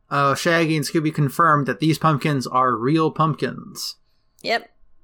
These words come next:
Speaker 2: They taste like
Speaker 1: Ah,
Speaker 2: pumpkin.
Speaker 1: this is where Bill Nye confirms there's no fear toxin.
Speaker 2: Ah, that's right.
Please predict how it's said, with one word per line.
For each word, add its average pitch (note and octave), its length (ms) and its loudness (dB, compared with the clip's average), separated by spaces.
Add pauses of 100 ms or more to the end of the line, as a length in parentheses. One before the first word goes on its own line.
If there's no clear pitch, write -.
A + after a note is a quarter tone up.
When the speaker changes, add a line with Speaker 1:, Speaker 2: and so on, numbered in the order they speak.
(220)
Speaker 2:
They G3 100 -6
taste B3+ 280 -2
like D4 180 0
Speaker 1:
Ah, - 20 0
Speaker 2:
pumpkin. C3+ 280 4
Speaker 1:
this D#3+ 140 2
is D#3 120 0
where C#3 160 2
Bill A#2+ 160 0
Nye A2+ 160 0
confirms A#2+ 380 -6
there's A#2 120 -8
no A#2+ 140 -8
fear B2+ 160 -8
toxin. - 500 -10 (100)
Speaker 2:
Ah, F#3+ 440 0
that's F3 160 -10
right. - 200 -8